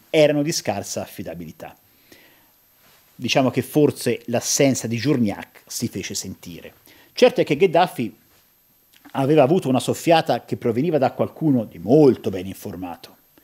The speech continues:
perché la mattina del cinque agosto a Tripoli le forze di sicurezza libiche arrestarono anche un funzionario dell'ambasciata francese, tale Christian Dalla Porta, che era in realtà un agente dello sdec,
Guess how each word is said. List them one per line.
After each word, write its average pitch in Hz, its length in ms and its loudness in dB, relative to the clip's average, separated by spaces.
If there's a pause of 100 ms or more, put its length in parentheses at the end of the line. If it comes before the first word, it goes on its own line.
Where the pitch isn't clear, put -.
(440)
perché 165 260 4
la 202 100 6
mattina 202 400 -2
del 127 140 2
cinque 190 360 -2
agosto 123 400 0
a 110 40 -4
Tripoli 107 560 -10 (120)
le 110 100 -8
forze 226 340 2
di 123 60 0
sicurezza 135 500 -2
libiche 139 600 -6 (340)
arrestarono 165 920 2
anche 220 500 0
un 143 140 0
funzionario 160 580 0
dell'ambasciata 131 600 0
francese, 107 600 -6 (240)
tale 143 400 0
Christian 143 600 -4
Dalla 139 220 0
Porta, 113 520 -10 (560)
che 196 160 4
era 160 160 8
in 135 80 4
realtà 160 500 2
un 135 160 0
agente 123 420 0
dello 90 200 -10
sdec, - 380 -18